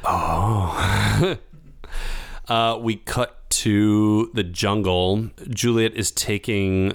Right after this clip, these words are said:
Sun to the staff, which, uh, we have seen on the podcast before, and I believe chronologically we've seen on the show. Uh, it is a,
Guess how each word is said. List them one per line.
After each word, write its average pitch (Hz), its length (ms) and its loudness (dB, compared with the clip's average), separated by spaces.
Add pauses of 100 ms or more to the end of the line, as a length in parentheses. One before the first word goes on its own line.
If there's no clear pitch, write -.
Sun 92 760 0
to 101 180 0
the 90 160 -4
staff, - 880 -4
which, - 480 -4
uh, 85 260 0
we 95 280 2
have 87 120 0
seen 95 220 -2
on 87 120 -2
the 82 60 -4
podcast 90 600 -2
before, 92 220 -2
and 87 60 -2
I 87 40 -2
believe 90 380 -2
chronologically 87 680 -2
we've 85 120 -6
seen 95 180 -4
on 85 80 -2
the 82 80 -2
show. 135 440 0
Uh, 82 380 -2
it 92 120 -2
is 90 160 0
a, 85 400 0